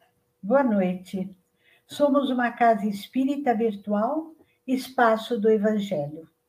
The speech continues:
Não temos ligação com nenhuma outra instituição e não permitimos pedidos de doações em nosso nome. E nós temos os lançamentos da semana.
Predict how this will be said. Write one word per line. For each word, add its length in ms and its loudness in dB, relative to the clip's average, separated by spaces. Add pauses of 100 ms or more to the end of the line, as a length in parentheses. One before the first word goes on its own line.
(360)
Não 200 2
temos 260 8
ligação 640 0
com 160 -4
nenhuma 580 0
outra 260 0
instituição 1080 -6 (340)
e 120 -2
não 260 0
permitimos 800 -4
pedidos 1040 -6 (320)
de 140 2
doações 720 0
em 120 2
nosso 640 -2
nome. 460 -12 (800)
E 60 2
nós 240 4
temos 500 0
os 140 -4
lançamentos 880 2
da 140 2
semana. 680 0